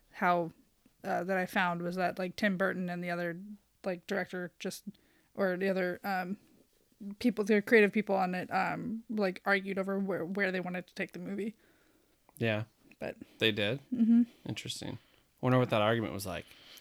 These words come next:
Speaker 1: I don't know. Can you imagine arguing with Tim Burton, though?
Speaker 2: I can't imagine talking to Tim Burton. I don't even know what his voice sounds like.
Speaker 1: Neither do I. But
Speaker 2: So
Speaker 1: he's,
Speaker 2: no
Speaker 1: I mean,
Speaker 2: is the answer. But the, like, what is that conversation? Like, "Hey, guys,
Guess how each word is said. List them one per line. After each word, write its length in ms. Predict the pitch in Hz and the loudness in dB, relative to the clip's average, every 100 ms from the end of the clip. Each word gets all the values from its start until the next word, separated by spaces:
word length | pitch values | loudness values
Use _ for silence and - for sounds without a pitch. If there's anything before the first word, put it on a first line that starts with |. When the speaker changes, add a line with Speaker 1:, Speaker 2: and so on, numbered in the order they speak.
| - | 0
Speaker 1:
I 60 | |
don't 220 | 269 392 311 | 4 4 6
know. 200 | 330 220 | 8 6
Can 120 | - | 4
you 100 | 523 | 4
imagine 360 | 339 240 247 254 | 8 10 8 6
arguing 400 | 202 214 247 233 | 6 6 8 6
with 80 | 196 | 6
Tim 180 | 233 202 | 4 4
Burton, 220 | 196 220 | 4 4
though? 180 | 240 233 _ _ - _ - | 2 0 _ _ -20 _ -2
Speaker 2:
I 120 | 131 | 0
can't 180 | 139 117 | 2 2
imagine 320 | 110 104 101 | 2 0 0
talking 320 | 135 175 120 | 0 0 0
to 60 | 101 | -2
Tim 180 | 101 | -2
Burton. 400 | 101 95 98 98 - | -2 -2 -4 -6 -2
I 60 | 120 | 0
don't 120 | 123 | 2
even 160 | 113 | 2
know 60 | 113 | 2
what 60 | 117 | 0
his 80 | |
voice 200 | 127 139 127 | 0 -2 -2
sounds 280 | 104 101 | -4 -2
like. 200 | 98 95 - - | -2 -4 -8 -2
Speaker 1:
Neither 220 | 220 302 330 | 4 4 6
do 120 | 254 | 4
I. 320 | 247 190 180 247 | 4 2 -4 0
But 160 | 240 | 6
Speaker 2:
So 60 | 277 | 6
Speaker 1:
he's, 100 | 226 | 6
Speaker 2:
no 200 | 214 240 | 4 8
Speaker 1:
I 40 | 269 | 10
mean, 140 | 277 | 12
Speaker 2:
is 80 | 226 | 10
the 100 | 107 | 6
answer. 280 | 117 110 104 | 2 0 0
But 280 | 104 117 - | 2 2 4
the, 320 | 127 120 110 - _ _ _ - | 4 6 2 -4 _ _ _ -4
like, 240 | 127 120 | -2 2
what 80 | 165 | 2
is 80 | 180 | 4
that 140 | 175 | 2
conversation? 640 | - 165 143 135 170 - 113 | 4 2 2 2 0 2 0
Like, 120 | 110 | 4
"Hey, 100 | 170 | 6
guys, 300 | 151 123 110 | 8 8 6